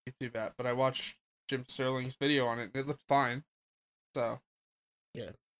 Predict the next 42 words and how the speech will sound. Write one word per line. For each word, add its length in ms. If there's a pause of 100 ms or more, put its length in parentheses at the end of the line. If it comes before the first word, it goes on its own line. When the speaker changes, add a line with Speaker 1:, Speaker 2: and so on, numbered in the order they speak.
(100)
Speaker 2:
It 120
looks 320
really 340
good. 380 (180)
It's, 400
it's 280 (140)
done 300
very 240
well. 300
It 260 (120)
hits 340
a 100
consistent, 960
like, 200 (100)
it 160
doesn't 340
drop 300
frames 320
at 80
all. 160
It's 180
a 80
full 320
sixty, 400
like, 220
the 180
entire 480
time. 480 (480)
Um, 180
and 120
that's 200
with 140
everything 380
turned 260
all 140
the 80
way 200
up 120
to 120
eleven. 460
So 380 (560)
it's, 260